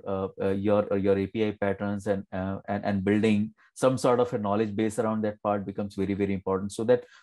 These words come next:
for your business, you are able to say that, "Hey, this is a genuine traffic and this is, you know, uh,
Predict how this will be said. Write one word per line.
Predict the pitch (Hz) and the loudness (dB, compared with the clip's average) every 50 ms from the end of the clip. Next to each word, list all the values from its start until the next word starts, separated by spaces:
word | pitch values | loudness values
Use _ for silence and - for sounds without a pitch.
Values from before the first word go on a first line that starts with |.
| _ _ - | _ _ 0
for | 120 113 127 139 | 2 4 4 6
your | 139 151 156 156 | 6 6 6 6
business, | 139 131 139 127 127 135 143 135 - | 4 4 2 2 0 0 -2 -2 0
you | 131 123 | 2 2
are | 123 117 | 4 4
able | 117 113 123 120 | 2 0 -2 -4
to | 110 123 | -4 -6
say | 113 - 127 | -4 -2 0
that, | 120 123 117 | 2 2 2
"Hey, | 117 131 123 107 - _ _ _ _ _ _ - | 2 0 -2 -2 -4 _ _ _ _ _ _ -6
this | 104 110 120 117 - 151 | -2 -2 -2 2 4 6
is | 151 139 123 107 - - - _ _ _ _ _ _ _ _ - | 6 6 4 2 -4 -14 -18 _ _ _ _ _ _ _ _ -4
a | 107 107 | -2 -2
genuine | 104 101 127 123 120 135 147 156 151 | 0 4 4 4 6 6 4 4 4
traffic | 143 143 131 123 - - 151 139 | 4 4 2 4 4 2 0 2
and | 147 139 127 | 0 0 -2
this | 117 117 113 - | -2 -4 -4 -2
is, | 127 127 123 110 - - | -2 -2 -2 -4 -6 -8
you | - 113 107 | -6 -4 -2
know, | 113 113 117 | -2 -4 -4
uh, | - 113 107 104 104 107 | -2 0 2 2 4 2